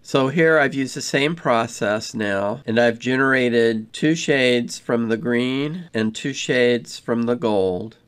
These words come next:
and I put them in order. Don't forget to save before you leave the screen or you'll lose your settings. Just to show you what it was all about,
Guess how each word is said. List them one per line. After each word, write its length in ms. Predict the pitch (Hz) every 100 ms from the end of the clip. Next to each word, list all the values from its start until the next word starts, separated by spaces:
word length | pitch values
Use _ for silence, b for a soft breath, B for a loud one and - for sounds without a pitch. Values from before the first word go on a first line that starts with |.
| _
and 240 | 113 110
I 280 | 107 107 104
put 300 | 107 - 127
them 180 | 143 143
in 100 | 156
order. 640 | - 113 101 95 98 139 139 b b b b _ _ _ _ b b b b b b -
Don't 240 | 123 120
forget 280 | 127 127 127
to 80 | 151
save 1000 | - - 160 135 107 95 101 123 - - _
before 360 | - 117 - 117
you 100 | 113
leave 280 | 113 110 110
the 100 | 110
screen 480 | - - 139 113 101
or 160 | 107
you'll 200 | 107 104
lose 320 | 107 113 110
your 120 | 107 104
settings. 880 | - 120 95 90 92 98 - - _ _ _ _ _
Just 240 | 131 131 -
to 80 |
show 260 | 131 - 160
you 540 | 170 151 113 107 123 139
what 140 | - 123
it 120 | 120
was 160 | 113 110
all 220 | 120 123
about, 560 | 160 131 107 104 139